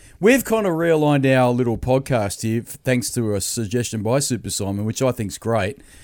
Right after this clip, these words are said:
which as opposed to being primarily initially a video game centric podcast, it's more of a podcast celebrating nerdness,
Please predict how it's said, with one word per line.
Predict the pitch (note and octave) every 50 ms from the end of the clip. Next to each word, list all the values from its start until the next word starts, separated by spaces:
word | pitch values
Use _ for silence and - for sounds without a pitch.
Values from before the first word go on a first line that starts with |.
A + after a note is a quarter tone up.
| - - - -
which | B2+ C#3 - -
as | D3 C#3+ C3+ C#3
opposed | C3 - C#3 D3+ D#3+ E3 D3+ -
to | C#3+ B2+ G#2+ F#2+ _ -
being | - C3+ C3 B2
primarily | - - B2 A#2 A#2 B2 B2+ B2+ B2+ B2 A#2 A2+ G#2+ G#2
initially | G#2 G#2+ B2 C#3+ D#3+ D3 - D3+ B2+ F#2+ E2+ E2 A#2+ D#3+ F#3 _ _ _ _ _ _ _ _ -
a | - A#2+
video | A2 G#2+ C3+ C#3 C3+ C3+ C3 B2
game | A#2+ G2 B2 A#2 A2+ A2+
centric | G#2+ - - A#2+ A2 - A2 F#2+ -
podcast, | - A2+ A2+ G#2+ - A#2+ G#2 G2+ - A#2+
it's | G2+ -
more | A#2+ B2 B2
of | A#2+ G#2
a | A2 G#2+ G2+ F#2 _ _ - - - _ - -
podcast | - C3+ C3+ B2+ - - B2+ A#2+ A2+ G#2+ - - -
celebrating | - - C3 A#2+ A#2 F#2 A#2+ A#2 A2 G#2+ G2+ G2+ G#2 G#2+
nerdness, | A#2 B2 B2 G2+ G2+ F#2+ E2 - - - - -